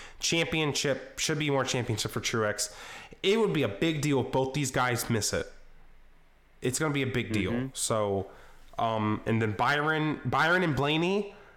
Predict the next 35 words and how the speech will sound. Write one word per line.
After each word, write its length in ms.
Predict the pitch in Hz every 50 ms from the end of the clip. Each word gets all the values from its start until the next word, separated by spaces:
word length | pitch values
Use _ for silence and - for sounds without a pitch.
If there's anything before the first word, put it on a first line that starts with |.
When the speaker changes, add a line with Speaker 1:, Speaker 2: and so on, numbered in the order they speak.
| - -
Speaker 1:
are 120 | - 117 110
both 220 | 98 127 131 131
staring 460 | - - - 127 123 131 135 143 139 135
at 100 | - -
their 100 | 117 98
first 320 | - - 127 127 123 -
Final 260 | - 123 127 123 117
Four 280 | 113 - - 117 123 127
appearance, 760 | 123 - 143 139 143 147 147 147 147 - - - - - - - - - - - - - - - - - - - - - - - -
um, 480 | 104 107 107 104 101 101 101 - - -
which 200 | 120 113 - -
is 100 | 117 104 107
a 40 | 98
big 240 | - 123 123 110
deal, 300 | 107 107 104 117 123 135
I 120 | - 135 135
think, 260 | 135 - 147 139 131
as 100 | 123 104
well. 400 | 101 104 101 101 113 127 139 - -
Like, 300 | - 101 87 - - - - - - - - - - - - - - - - - - - - - - - - - - - -
yeah, 300 | 107 104 107 107 98 92
Speaker 2:
Yeah. 180 | 92 90 87 - - -
Speaker 1:
this 100 | 101 101
is 60 | 110 107
gonna 160 | 113 110 107
be, 240 | 110 107 104 101 92
it's 180 | - 98 -
gonna 140 | - 123 117
be 60 | 113
Speaker 2:
And 60 | -
Speaker 1:
crazy. 280 | - - 117 117 113 135
Speaker 2:
by 60 | 139 143
the 140 | 139 139
way, 420 | 117 117 117 120 123 131 135 139 139 -
Speaker 1:
Yeah. 220 | - 101 104 117